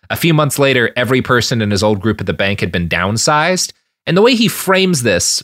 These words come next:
right after saying that, like, he'd been denied a promotion for diversity reasons,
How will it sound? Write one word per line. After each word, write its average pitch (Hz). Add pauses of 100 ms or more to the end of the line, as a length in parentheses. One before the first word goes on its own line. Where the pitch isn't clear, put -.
right 135
after 139
saying 123
that, 92
like, 107
he'd 117
been 113
denied 107
a -
promotion 101
for 92
diversity 98
reasons, 76